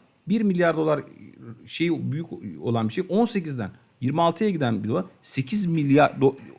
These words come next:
on sekizden yirmi altıya giden hızda olmaya çalışıyorum bu süreyi yemek için.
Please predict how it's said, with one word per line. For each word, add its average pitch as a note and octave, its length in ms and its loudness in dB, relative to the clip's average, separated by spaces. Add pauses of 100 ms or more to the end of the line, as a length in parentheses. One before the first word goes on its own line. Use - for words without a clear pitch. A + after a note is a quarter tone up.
on F#3+ 180 -4
sekizden F#3+ 480 -4
yirmi D3+ 320 -2
altıya F#3+ 360 -2
giden D#3+ 240 -2
hızda D3+ 240 -2
olmaya D#3+ 300 0
çalışıyorum G#2 480 -6
bu A2+ 40 -8
süreyi A2 340 -4
yemek A2 200 -6
için. F#3+ 180 -6